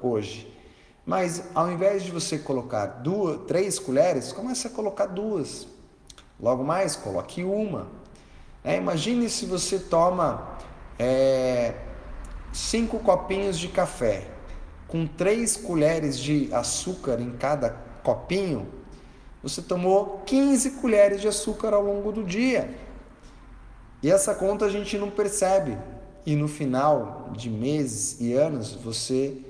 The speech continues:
está tendo uma saúde mais prejudicada. Então, a dica desse áudio é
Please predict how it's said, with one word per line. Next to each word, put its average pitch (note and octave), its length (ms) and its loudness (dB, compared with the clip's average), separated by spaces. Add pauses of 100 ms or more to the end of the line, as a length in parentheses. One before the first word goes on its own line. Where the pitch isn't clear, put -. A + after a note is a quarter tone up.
(140)
está C3 340 0
tendo B2 360 -4
uma C3 160 -2
saúde C#3+ 460 -2
mais D3+ 360 -2
prejudicada. E3+ 800 -6 (1000)
Então, E3 460 4 (440)
a B2+ 120 2
dica F#3 280 2
desse E3+ 280 0
áudio D#3 360 4
é G2+ 200 2